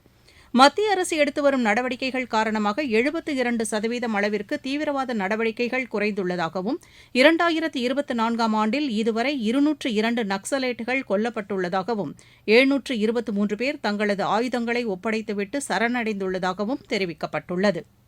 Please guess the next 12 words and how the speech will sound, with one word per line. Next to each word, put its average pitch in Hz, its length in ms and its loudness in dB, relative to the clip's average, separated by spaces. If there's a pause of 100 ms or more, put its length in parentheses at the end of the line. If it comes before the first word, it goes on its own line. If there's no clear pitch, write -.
(1000)
இந்திய 370 540 6
ரிசர்வ் 285 440 2
வங்கியின் 254 400 0
நிதிக் 226 300 0
கொள்கை 226 300 0
குழுவின் 214 340 2
மூன்று 233 340 0
நாள் 220 260 2
கூட்டம் 202 580 -2
மும்பையில் 254 560 0
இன்று 233 300 0
தொடங்குகிறது. 180 680 -2